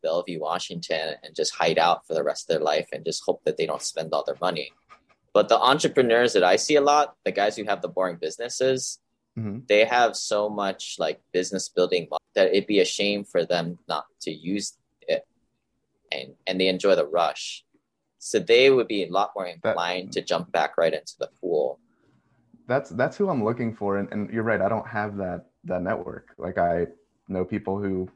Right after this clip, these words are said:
Speaker 2: got rich on Bitcoin or invested in GameStop or, <laughs> you know, you know what I mean?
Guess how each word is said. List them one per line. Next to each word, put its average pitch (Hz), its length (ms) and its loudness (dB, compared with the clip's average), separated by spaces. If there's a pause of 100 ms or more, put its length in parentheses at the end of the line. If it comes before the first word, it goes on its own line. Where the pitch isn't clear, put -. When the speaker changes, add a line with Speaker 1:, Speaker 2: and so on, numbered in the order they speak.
(160)
Speaker 2:
got 92 160 -2
rich 95 200 -4
on 95 120 -2
Bitcoin 117 540 -2
or 87 160 -2
invested 92 480 -4
in 90 240 -4
GameStop 110 600 -4 (380)
or, 95 240 -2
<laughs> - 40 -10
you 135 120 0
know, 120 180 2 (100)
you 165 100 2
know 147 80 2
what 147 80 4
I 131 80 6
mean? 113 220 0